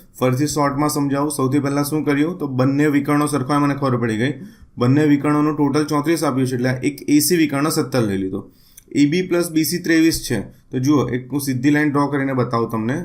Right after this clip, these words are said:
અહીંયા એ છે, અહીંયા બી છે, અહીંયા સી છે. હવે મને એમ કહેવામાં આવે કે અહીંયાથી અહીંયા ત્રેવીસ છે આખું, બરાબર? અને આટલું ત્રણ છે એ બી. તો આ કેટલું થશે?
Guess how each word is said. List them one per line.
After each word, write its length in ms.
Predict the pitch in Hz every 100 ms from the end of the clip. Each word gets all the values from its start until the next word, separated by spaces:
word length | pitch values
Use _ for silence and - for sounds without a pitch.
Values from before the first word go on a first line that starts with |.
| -
અહીંયા 320 | 117 117 131 131 123
એ 20 | 131 135
છે, 140 | 135 131 143 - - _ _ _ - _ - 123
અહીંયા 320 | 110 117 117
બી 160 | 120 127 127
છે, 120 | 131
અહીંયા 360 | 139 113 117 120
સી 160 | - 104 -
છે. 140 | 113 - - - -
હવે 100 | 131 143
મને 140 | 156
એમ 120 | 165 156
કહેવામાં 340 | 143 156 165
આવે 120 | 165 160
કે 60 | 147
અહીંયાથી 360 | 139 147 151 156
અહીંયા 360 | 147 147 135 143 147
ત્રેવીસ 360 | 151 151 147 117
છે 120 | 117 95 - - - -
આખું, 320 | 127 - 104 - - _ _ _ _ -
બરાબર? 320 | 120 143 190 - - - - 113
અને 120 | 135 131
આટલું 420 | 131 151 175 151 156 190 - _ _
ત્રણ 300 | 165 170 170 127
છે 100 | 120 - 120
એ 20 | 110
બી. 120 | 101
તો 60 | 131
આ 100 | 151
કેટલું 220 | 165 180 160
થશે? 220 | 143